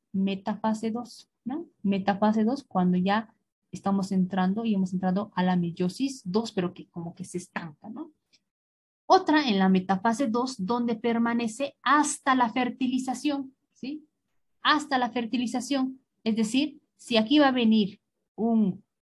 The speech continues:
espermatozoide, aquí está el espermatozoide, se va a unir y va a formar el cigoto, ¿no? Pero hasta antes de ahí va a permanecer todavía,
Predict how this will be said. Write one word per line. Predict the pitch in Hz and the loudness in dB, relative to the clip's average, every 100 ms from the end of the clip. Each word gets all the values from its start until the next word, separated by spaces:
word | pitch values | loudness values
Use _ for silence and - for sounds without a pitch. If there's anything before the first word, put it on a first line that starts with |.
| - | -12
espermatozoide, | 185 - 208 220 226 262 285 247 190 202 294 220 | -8 -4 -2 -2 -2 -4 0 0 0 -4 -8 -12
aquí | - | -14
está | 180 | -8
el | 175 | -8
espermatozoide, | 175 185 180 196 190 | -6 -4 -4 -4 2
se | 214 | 4
va | 233 | 6
a | 254 | 6
unir | 247 226 254 | 8 6 4
y | 196 | 0
va | |
a | 190 | 0
formar | - 175 180 220 - | -2 0 0 0 -6
el | 185 185 | -4 -4
cigoto, | 240 226 214 - | -2 0 0 -2
¿no? | - 320 _ _ _ | -10 -10 _ _ _
Pero | - 185 | -6 0
hasta | 185 180 269 | 0 2 0
antes | 349 359 330 | 0 2 2
de | 330 | 2
ahí | 269 233 302 - _ _ _ _ _ | 2 0 -2 -8 _ _ _ _ _
va | 185 202 | -2 -2
a | 190 | -2
permanecer | 202 185 180 180 196 214 | -2 -2 -2 -4 -6 -6
todavía, | 220 208 190 185 254 | -4 -4 -2 -4 -6